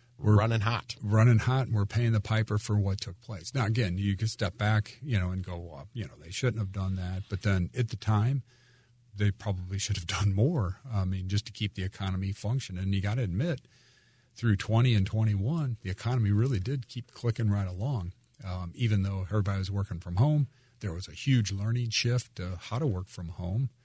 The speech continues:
Speaker 1: Um, I'm terrible at that. I, I, my learning curve was, uh, not good.
Speaker 2: Yeah.
Speaker 1: Um, I think we took, I think we took four days off where we worked from home 'cause we had a little scare on co-, you know, covid. Um, I caught myself playing golf one day, and I was like, "Oh, yeah, I'm supposed to be working."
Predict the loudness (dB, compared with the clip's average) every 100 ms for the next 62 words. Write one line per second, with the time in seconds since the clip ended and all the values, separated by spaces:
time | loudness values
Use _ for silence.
0 | _ _ _ -12 -10 -8 -10 -12 -14 -10
1 | -8 -6 -4 -2 -4 -8 -8 -8 -8 -12
2 | -10 -10 -8 -6 -4 -2 -4 -4 -4 -4
3 | -2 -6 -8 -10 -10 -10 -6 -6 -4 -2
4 | 0 -2 -2 -2 -2 -4 -12 -14 -12 -12
5 | -14 -12 -8 -4 -2 -4 -2 -4 -4 -10
6 | _ _ _ _ _ _ 4 4 4 -2
7 | 0 2 4 4 2 2 0 -2 -4 -4
8 | -4 -8 -6 -10 -4 0 0 0 -4 -6
9 | -6 -6 -6 -8 -2 0 2 0 -2 -6
10 | -6 -6 -6 -8 -8 -8 -4 0 -2 -2
11 | -20 _ _ _ -10 -8 -8 -10 -6 0
12 | 2 2 0 2 0 0 -2 0 2 4
13 | 2 2 2 2 2 0 -2 -4 -6 -2
14 | -2 -2 -6 -6 -6 -4 -6 -6 -8 -12